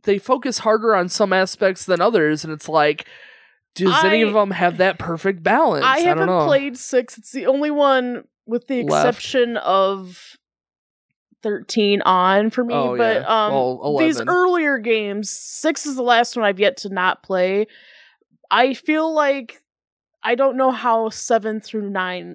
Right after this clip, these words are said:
Speaker 2: or ten even are gonna go. Like, I don't know how I'm gonna score them.
Speaker 1: Yeah, I'm curious too, because I know those games so
Speaker 2: I know,
Speaker 1: well.
Speaker 2: and we're, I'm, I'm worried that I'm gonna be almost too biased on
Speaker 1: <laughs> I
Speaker 2: some
Speaker 1: know,
Speaker 2: of them, and that's,
Speaker 1: yeah,
Speaker 2: I'm really gonna
Speaker 1: nine <laughs> for
Speaker 2: try.
Speaker 1: you.
Speaker 2: <laughs>
Speaker 1: Seven for me.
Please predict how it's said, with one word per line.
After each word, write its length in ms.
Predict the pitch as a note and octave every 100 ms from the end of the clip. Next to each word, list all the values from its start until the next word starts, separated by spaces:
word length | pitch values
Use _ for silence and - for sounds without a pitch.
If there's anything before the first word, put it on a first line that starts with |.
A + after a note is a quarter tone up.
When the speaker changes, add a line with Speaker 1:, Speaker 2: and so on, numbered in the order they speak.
| -
Speaker 2:
or 120 | G3
ten 420 | - G#3 F#3 D3
even 300 | D3 F3+ F3
are 180 | D3+ G3
gonna 220 | F#3+ F3+
go. 300 | - - - E3+
Like, 200 | F#3 F#3
I 100 | G#3
don't 160 | G#3+ A3
know 120 | G#3
how 120 | G#3+
I'm 160 | G3+ G#3
gonna 160 | F#3+
score 360 | F#3+ - F#3 F3
them. 340 | D3 D3+ D#3+ _
Speaker 1:
Yeah, 220 | G3+ G#3 G#3+
I'm 140 | A#3+
curious 420 | - B3+ F#3+ E3+
too, 240 | - E3 C#3+
because 320 | C3+ F3 E3
I 80 | F3
know 260 | E3+ F3
those 220 | F3 E3+
games 300 | - D#3 D3
so 680 | - - - - G#3 A3 G#3 G3
Speaker 2:
I 100 | B3+
know, 160 | C4+
Speaker 1:
well. 220 | - A#3 -
Speaker 2:
and 160 | C#4
we're, 180 | D#4 E4+ -
I'm, 240 | - C4+ A#3+ C4+
I'm 240 | B3+ B3+ B3
worried 300 | C4 D4 B3+
that 60 |
I'm 120 | A#3+
gonna 140 | A3+ A3
be 140 | G#3+
almost 380 | G3 G3 F3+ -
too 160 | - G#3
biased 580 | A3 A3+ C4 D#4+ -
on 160 | B3 D4
Speaker 1:
<laughs> 120 | D4
I 60 | A#3+
Speaker 2:
some 100 | A#3+
Speaker 1:
know, 240 | A3 G#3
Speaker 2:
of 60 | E4
them, 140 | E4
and 140 | C4+ C4
that's, 240 | C4+ C4+ -
Speaker 1:
yeah, 60 |
Speaker 2:
I'm 100 | C4 C#4
really 260 | D4 C#4+
gonna 160 | C#4+ C4+
Speaker 1:
nine 60 |
<laughs> 0 |
for 200 | A#3+ -
Speaker 2:
try. 220 | C4 B3 C4
Speaker 1:
you. 260 | A#3+ B3 C4+ D#4 E4
Speaker 2:
<laughs> 280 | G4+ E4+ F4+
Speaker 1:
Seven 320 | F#3+ F#3+ F#3+
for 140 | E3
me. 200 | E3 E3+